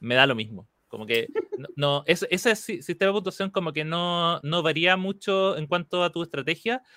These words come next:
salvo el tema de cambiar la,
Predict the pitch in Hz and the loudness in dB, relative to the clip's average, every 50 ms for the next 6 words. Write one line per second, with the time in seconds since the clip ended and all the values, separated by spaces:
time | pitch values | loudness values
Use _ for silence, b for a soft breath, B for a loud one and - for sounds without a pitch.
0 | b b b - - - - 214 226 262 285 277 262 269 277 285 247 - 151 165 | b b b -20 -12 0 6 8 8 8 6 4 2 4 4 4 4 4 2 0
1 | 147 - 180 190 196 214 220 214 202 185 185 190 - 170 160 160 151 160 175 190 | 0 2 2 2 4 4 4 4 4 4 4 4 2 2 0 2 4 4 6 6
2 | 190 180 170 160 156 151 147 143 139 135 131 131 127 123 123 123 120 | 6 6 6 8 8 8 8 8 8 6 6 6 6 6 6 4 2